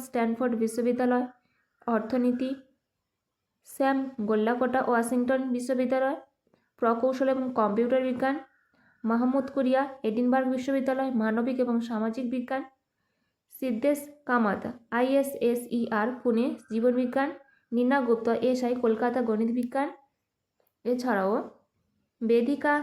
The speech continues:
খেমানি স্ট্যানফোর্ড বিশ্ববিদ্যালয় পদার্থবিজ্ঞান। নেক্সট, গোয়ায় পঞ্চান্নতম ইন্টারন্যাশনাল ফিল্ম ফেস্টিভ্যাল অফ ইন্ডিয়া, the আইএফএফআই দু হাজার চব্বিশে আন্তর্জাতিক জুরি সভাপতিত্ব করবেন কে? উত্তর হবে আশুতোষ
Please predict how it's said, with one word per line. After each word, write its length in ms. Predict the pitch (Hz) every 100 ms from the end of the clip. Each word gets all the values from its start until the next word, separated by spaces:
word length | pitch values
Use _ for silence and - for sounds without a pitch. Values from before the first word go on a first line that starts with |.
| 294 -
খেমানি 440 | 254 247 220 185 185 - _
স্ট্যানফোর্ড 460 | - 262 262 262 262
বিশ্ববিদ্যালয় 640 | 233 233 233 226 233 247 311
পদার্থবিজ্ঞান। 680 | 220 202 202 190 185 185 185 202 _ _ _ _ _ _ _ _ _ -
নেক্সট, 400 | 240 262 269 - - _ _ _ -
গোয়ায় 500 | 220 233 285 220 202 247
পঞ্চান্নতম 600 | 247 240 247 277 277 277 277 -
ইন্টারন্যাশনাল 560 | 226 254 247 254 254 254
ফিল্ম 180 | 254 233
ফেস্টিভ্যাল 480 | 247 247 247 214 196 226
অফ 120 | 233 233
ইন্ডিয়া, 320 | 220 190 190 - _ _ _
the 100 | - 262 247
আইএফএফআই 680 | 262 240 240 247 247 240 202
দু 100 | 214
হাজার 160 | 233 247
চব্বিশে 400 | 247 226 226 233 202 -
আন্তর্জাতিক 520 | 233 233 254 262 269 226
জুরি 220 | 240 240 247
সভাপতিত্ব 460 | 220 214 220 226 233
করবেন 360 | 226 196 214 214 208
কে? 80 | 190
উত্তর 200 | 214 214 247
হবে 140 | 247 254 240
আশুতোষ 420 | 240 247 262 277